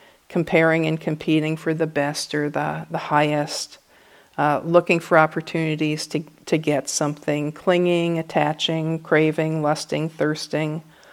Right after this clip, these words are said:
holding on. These would all be appropriate notes to make if this is what's going on in the mind stream, right? If this was unfolding in real time, those are some of the notes that you would probably be making if you were working in a way where you're right on top of the experience.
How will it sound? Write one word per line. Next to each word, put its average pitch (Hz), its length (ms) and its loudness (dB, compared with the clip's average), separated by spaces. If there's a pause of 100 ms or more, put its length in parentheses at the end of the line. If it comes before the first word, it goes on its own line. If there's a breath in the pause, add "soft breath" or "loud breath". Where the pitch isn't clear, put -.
(480 soft breath)
holding 170 420 6
on. 160 340 4
These 175 220 4
would 180 180 2
all 175 160 10
be 170 220 4
appropriate 165 720 0
notes 185 640 6
to 170 120 -4
make 156 500 -4 (240 soft breath)
if 165 320 0
this 165 520 -2
is - 160 -4
what's 139 220 0
going 156 340 -2
on 151 200 -4
in 151 140 -6
the 156 60 -6
mind 233 300 -2
stream, - 480 -12
right? 175 260 -6 (420)
If - 160 -20
this - 180 -2
was 175 140 2
unfolding 165 500 2
in 165 120 -2
real 160 160 0
time, 196 340 0
those 165 220 -4
are - 20 -12
some 160 240 -4
of 160 60 -2
the 160 100 0
notes 156 320 -2
that 156 200 0 (160)
you 165 140 -2
would 160 140 0
probably 156 320 0
be 160 160 -2
making 160 540 -4 (120)
if 156 240 -8
you 160 100 -4
were 160 220 -4 (500 loud breath)
working 160 400 2
in 156 100 -2
a 151 40 -4
way 156 200 -4
where 151 160 -4
you're 151 160 -4
right 147 220 -4
on 143 120 -6
top 143 340 -6
of 147 80 -8
the 143 140 -8
experience. - 840 -10